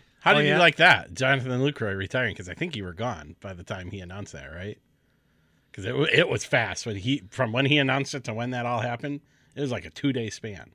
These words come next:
Speaker 2: Um, when guys do one-day retirements, it doesn't do anything for me.
Speaker 1: No, you just brush it off.
Speaker 2: Yeah, so,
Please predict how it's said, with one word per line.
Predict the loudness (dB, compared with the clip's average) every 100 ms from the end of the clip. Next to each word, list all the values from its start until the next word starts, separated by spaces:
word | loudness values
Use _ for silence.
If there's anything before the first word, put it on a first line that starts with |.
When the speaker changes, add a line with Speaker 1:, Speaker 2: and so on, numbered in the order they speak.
| _ _ _ _ _ _ _ _ _ _ _ _ _ _ 2
Speaker 2:
Um, | 4 4 0 -2
when | 0
guys | 2 2 2
do | -2 -2
one-day | 0 0 0 0
retirements, | -2 -2 0 0 -2 -6 -6
it |
doesn't | -6 -6 -6
do | -8 -10
anything | -12 -18
for | -20
me. | -14
Speaker 1:
No, | -14 -14 -16 _
you | -16 -14 -16 -20
just | -20 -20 -18 -18 -20 _ _ -20
brush | -20 -18
it | -18
off. | -18 -18 _ _ _ _ -20 _ _ _ _ _ _ _ _ _ _ _ -6
Speaker 2:
Yeah, | 0 2 0
so, | 0 2 2 2 -4